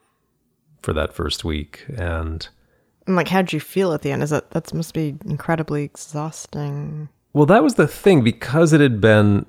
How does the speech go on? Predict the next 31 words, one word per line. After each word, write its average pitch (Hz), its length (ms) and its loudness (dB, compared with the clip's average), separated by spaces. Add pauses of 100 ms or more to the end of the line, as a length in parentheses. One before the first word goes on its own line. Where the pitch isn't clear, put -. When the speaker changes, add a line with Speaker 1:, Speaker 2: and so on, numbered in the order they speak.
Speaker 1:
assigned 123 640 2
to 95 80 -2
me. 82 340 0 (560)
Oh, 160 60 6
and 147 100 6
it 131 80 4
was 135 220 4
exhausting. 82 680 0 (760)
But 104 120 4
at 98 60 0
the 107 140 2
end 135 120 4
of 107 80 2
it, 92 80 2
I 85 120 4
thought, - 520 0 (800)
you - 520 -12
know, 80 320 -6 (380)
"w-, - 200 -8
wow, 92 260 2
I 78 240 -2 (160)
really, 85 520 -2 (680)
scales 101 460 2
are 107 80 4
getting 98 380 2
a 85 140 -4
little 87 220 -2
bit 104 140 0
easier." 85 640 -2 (520)
I 101 120 2
wasn't 101 680 2